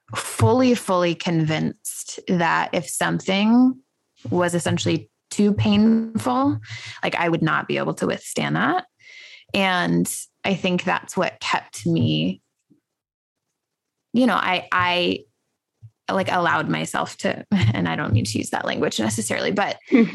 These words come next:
Speaker 1: but it was this belief system, right? This belief
Speaker 2: Yes.
Speaker 1: system and my body just comf-, comf-, comfy in this little, what I knew, this box of what I knew.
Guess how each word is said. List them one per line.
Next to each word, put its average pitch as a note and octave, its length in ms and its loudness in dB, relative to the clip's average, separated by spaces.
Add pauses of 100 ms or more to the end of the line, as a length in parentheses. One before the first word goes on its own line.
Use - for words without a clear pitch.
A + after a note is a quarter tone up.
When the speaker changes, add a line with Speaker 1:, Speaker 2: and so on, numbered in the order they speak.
(800)
Speaker 1:
but C4+ 120 4
it C4 80 4
was B3 160 4
this C4+ 200 4
belief G3+ 400 4
system, - 380 -6
right? F3+ 220 -2
This F#3+ 160 0
belief G3+ 420 2
Speaker 2:
Yes. D#3+ 220 6
Speaker 1:
system F#3 320 2
and F3 220 -2
my F3 160 0
body E3+ 340 -2
just F3 220 -4
comf-, E3 320 -4 (240)
comf-, - 360 0 (140)
comfy A3 480 2
in F#3+ 140 4
this F3+ 200 -2
little, E3+ 400 0
what E3 120 0
I D#3+ 120 -4
knew, F3+ 280 -2
this F#3+ 120 0
box - 300 -2
of F3 120 -2
what D#3+ 200 -2
I E3+ 120 -2
knew. D#3 220 -2